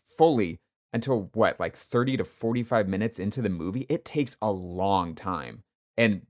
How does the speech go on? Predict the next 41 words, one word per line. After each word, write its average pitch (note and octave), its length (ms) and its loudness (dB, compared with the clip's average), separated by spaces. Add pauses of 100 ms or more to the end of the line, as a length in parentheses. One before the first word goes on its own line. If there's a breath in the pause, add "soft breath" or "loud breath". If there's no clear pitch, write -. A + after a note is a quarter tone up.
that's C#3+ 300 2
the A2+ 80 -6
beauty G#2+ 400 4
of E2+ 120 0
it, E2 80 -2
is F2 80 -6
because A2+ 500 -2
even C#3 220 -2
though A#2+ 60 6
you G2+ 160 2
know A2 160 6
what G#2 120 2
E A2 120 0
T G#2 260 -4
looks F#2+ 380 -2
like F2 200 0
and F#2+ 60 -2
he's F2 140 -6
so F#2+ 120 0
iconic, F2+ 540 -4 (360)
there's G#2 160 -2
still A2 180 2
just, G2 200 -4
like, G2 160 0
this, F#2 200 -6 (100)
"Oh, G2+ 380 4
what F#2+ 500 -2
the G2 120 0
heck?" G#2 320 -2
Like, G2 220 -2
these A2 180 -4
things, C3 340 0 (420)
the A#2+ 120 0
clues D3+ 360 2
that C#3+ 140 2
you're C3 120 0
given G2+ 500 2
don't G2+ 200 -2
make G2 400 -4
any F#2+ 200 -4
sense - 580 -12